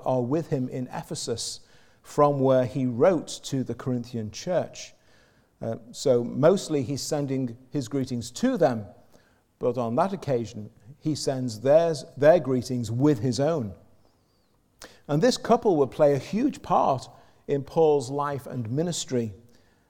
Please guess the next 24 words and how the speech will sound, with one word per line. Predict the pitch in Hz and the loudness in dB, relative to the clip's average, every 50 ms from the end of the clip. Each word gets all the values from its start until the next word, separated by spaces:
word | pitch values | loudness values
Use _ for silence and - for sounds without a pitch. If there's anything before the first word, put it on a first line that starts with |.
| _ _ | _ _
And | - - 135 | -6 -4 -2
of | 135 123 | 2 4
all | 151 190 233 233 | 6 6 6 6
the | 175 - | 4 2
people | - 165 156 151 - 147 131 | 2 2 2 2 2 -2 -2
to | - - | -2 -2
whom | 123 110 147 165 160 147 131 | 0 2 2 2 2 0 -2
Paul | - - 165 156 147 139 | 0 2 4 6 6 4
sends | 139 - - 151 147 143 131 117 | 2 0 0 0 0 0 -2 -4
greetings | 107 - 131 147 160 165 - - 147 135 131 113 | -4 -2 0 0 0 0 -2 -4 -2 -2 -4 -6
in | - - 175 208 226 202 | -6 -4 -4 -2 -2 -2
this | 165 147 - | -2 -4 -4
final | - - - 175 202 233 226 190 143 | -6 -2 -2 0 0 0 -2 -2 -4
chapter | 131 - - - 185 175 - - - 156 147 127 - - - - - - _ _ - | -4 -4 -4 -2 -2 -4 -2 2 4 6 6 6 4 -2 -18 -20 -20 -20 _ _ -4
in | - 143 | -2 0
his | 143 139 127 | 0 2 4
letter | 139 147 147 143 - 127 | 6 4 4 4 2 -6
to | - - | -6 -4
the | 123 120 120 | -2 0 2
Romans, | 120 127 143 160 160 135 117 117 113 - - - - _ _ _ _ _ _ - | 6 6 6 6 6 2 0 -2 -4 -6 -8 -10 -14 _ _ _ _ _ _ -2
we | - 151 156 | 2 2 4
know | 156 156 147 147 | 6 6 4 4
far | 139 - - - 202 214 233 233 214 185 | 2 -4 -10 -6 -2 2 2 2 2 2
more | 165 147 131 123 113 107 87 - - | 2 2 4 4 4 2 -2 -8 -18